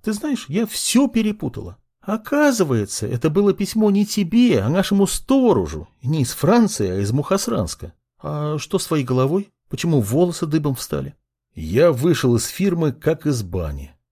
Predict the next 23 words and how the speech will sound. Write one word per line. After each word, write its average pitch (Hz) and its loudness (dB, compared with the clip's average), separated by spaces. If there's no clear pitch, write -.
Не 240 -2
в - -6
том 277 -4
смысле, - -4
что - -8
мне 87 -4
устроили 85 0
головомойку, 80 -2
а 90 -8
в - -10
том, 156 -2
что - -6
чувствовал 165 0
себя 139 2
лёгким 175 0
и 135 -6
чистым, 110 -2
как - -6
облачко. 98 -2
«Ну 92 0
вот», — 156 -2
подумал 101 4
я, — 87 -4